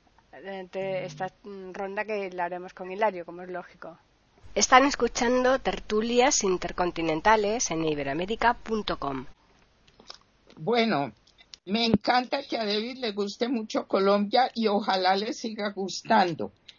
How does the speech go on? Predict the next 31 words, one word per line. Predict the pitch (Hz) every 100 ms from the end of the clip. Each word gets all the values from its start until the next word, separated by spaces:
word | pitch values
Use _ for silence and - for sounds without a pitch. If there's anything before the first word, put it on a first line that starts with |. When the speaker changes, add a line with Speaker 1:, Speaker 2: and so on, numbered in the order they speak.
| _ -
Speaker 3:
Entonces, | 170 160 240 202 156 85 78 - _ - - - _
eh, | 202 202 185 180
habiendo | 202 226 262 262 285
dicho | 302 285 -
eso, | 269 285 254
sigo | 247 262 262
con | 254 220
lo | 190
siguiente. | 185 185 208 202 190
Todo | 180 277 294
lo | 294
que | 254
estamos | 208 - 220 233 254 - -
diciendo, | 208 196 - 226 226 233
yo | 214 226
creo | 226 202 185 170 - _ _ - _
que | - 196
sí | - 269 269
nutre | 269 269 277 - 262 254
mucho | 254 247 254
y | 240 190
ayuda | 185 208 220 240
mucho, | 240 214 196
ojalá | 170 180 185 196 214
a | 185
nosotros, | 180 170 - 269 202 175 -
pero | 185 175
también | 170 180 190 196
a | 214
los | 214 196
oyentes, | 175 170 175 156 147 160